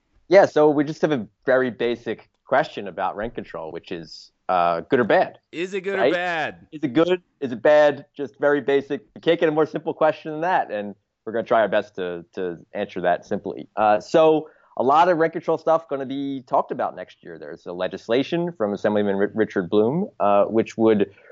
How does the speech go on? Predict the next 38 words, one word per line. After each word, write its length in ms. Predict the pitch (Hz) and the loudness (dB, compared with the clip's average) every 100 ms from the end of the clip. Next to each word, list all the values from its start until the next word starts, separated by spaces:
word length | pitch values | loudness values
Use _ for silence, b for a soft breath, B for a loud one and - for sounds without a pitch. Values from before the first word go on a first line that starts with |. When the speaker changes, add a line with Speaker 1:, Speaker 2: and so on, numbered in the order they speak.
| B | B
Speaker 1:
repeal, 760 | 127 127 - 185 180 131 135 - | 2 2 2 4 6 6 4 2
uh, 360 | 110 113 110 - | 2 4 2 0
this 200 | 110 - | -8 -4
law 220 | 117 123 | 2 2
known 160 | 123 117 | 2 -2
as 140 | 104 | -4
Costa-Hawkins, 1000 | - 117 117 120 107 110 151 156 170 - _ | -4 -2 -2 -2 -2 -2 -4 -8 -10 -14 _
which 400 | 110 113 - - | -6 -6 -6 -14
is 500 | 107 110 107 101 92 _ _ _ _ | -6 -2 0 -2 -4 _ _ _ _
put 140 | - 208 | 2 4
into 160 | 190 | 4
place 520 | 180 143 139 127 - _ | 2 2 2 2 -4 _
and 160 | 117 120 | -6 -4
that 140 | 120 | -4
restricts, 720 | 113 110 - 160 - - - _ | -4 -8 -4 -4 -4 -8 -20 _
uh, 320 | 117 117 117 87 - | 0 2 2 -2 -2
local 220 | 143 147 | 0 2
government's 380 | 127 120 120 113 | 2 2 -2 -2
ability 480 | 101 113 110 107 104 | 0 2 2 -2 -6
to 420 | - 110 104 104 | -6 -4 -2 -2
implement 400 | 151 170 160 120 | 0 0 2 2
rent 160 | 98 104 | 0 -2
control 480 | 104 - 95 95 95 | -4 -4 0 0 0
on 280 | 98 101 101 | 0 2 2
any 160 | 110 | 0
housing 420 | 104 101 98 98 92 _ _ - | 0 0 0 -4 -6 _ _ -2
built 180 | 113 | 0
after 220 | 104 101 101 | 2 -2 -4
nineteen 200 | 92 92 | -4 -4
ninety-five, 600 | 95 - 135 139 139 - | -2 2 4 4 2 -2
and 100 | 98 | -8
in 60 | |
many 180 | 107 113 | -6 -6
cases 380 | 104 107 101 90 | -4 -4 -6 -12
in 80 | 95 | -2
large 260 | 117 160 | 0 0
cities, 480 | - 110 101 90 - - | -2 -4 -4 -8 -12 -10
uh, 400 | 92 90 90 | -6 -4 -4